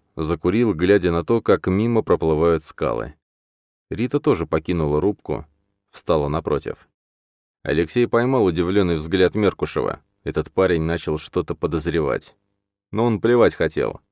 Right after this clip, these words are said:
Не такое уж преступление против государственной безопасности завести интрижку с коллегой по цеху.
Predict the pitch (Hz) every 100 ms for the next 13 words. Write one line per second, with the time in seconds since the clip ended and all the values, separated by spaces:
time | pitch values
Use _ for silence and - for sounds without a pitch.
0 | _ _ _ _ _ _ _ - 123 123
1 | 175 127 - 104 98 - 95 117 120 95
2 | 80 98 82 85 90 104 104 95 98 95
3 | 87 92 85 120 107 92 - 82 65 -
4 | _ _ 95 127 135 - 113 85 110 120
5 | - 95 78 - - 120 98 78 78 92
6 | 92 - - - -